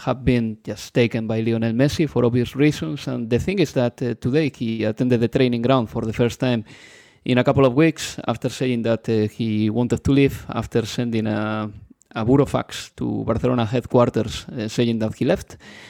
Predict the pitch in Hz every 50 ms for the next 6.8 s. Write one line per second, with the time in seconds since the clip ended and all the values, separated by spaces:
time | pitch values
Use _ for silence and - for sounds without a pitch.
0 | - _ 143 131 127 120 - - _ _ _ _ _ _ _ _ 135 135 151 135
1 | 135 139 131 135 131 - - 135 143 143 143 147 139 - 175 185 - - 220 214
2 | 208 - - - 147 143 143 147 147 147 151 - _ _ _ - 156 185 214 202
3 | 165 143 156 151 143 147 160 151 156 147 139 143 127 - 175 165 156 - - 131
4 | 123 120 120 117 117 117 117 120 117 - - 151 143 - - 135 131 123 120 117
5 | 113 131 139 139 123 - - 123 120 120 120 120 117 120 123 120 131 165 208 -
6 | - 190 147 131 - - - - - - - 113 113 117 -